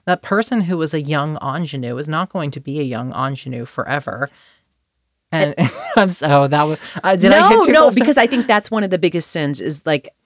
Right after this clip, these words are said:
Speaker 2: <laughs> it, this is terrible. Like, I'm just
Speaker 1: Mm-hmm.
Speaker 2: thinking of a,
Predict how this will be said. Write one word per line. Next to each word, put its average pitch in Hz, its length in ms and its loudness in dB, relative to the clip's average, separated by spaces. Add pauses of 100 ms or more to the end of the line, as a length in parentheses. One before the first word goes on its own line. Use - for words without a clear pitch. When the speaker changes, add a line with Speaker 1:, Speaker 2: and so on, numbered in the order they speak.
(120)
Speaker 2:
<laughs> - 0 - (1800)
it, 185 260 -4
this 196 200 -8
is 190 80 -14
terrible. 226 480 -4
Like, 185 160 0
I'm 185 160 0
just 190 120 0
Speaker 1:
Mm-hmm. 135 60 0
Speaker 2:
thinking 202 300 0
of 165 100 0
a, 160 160 0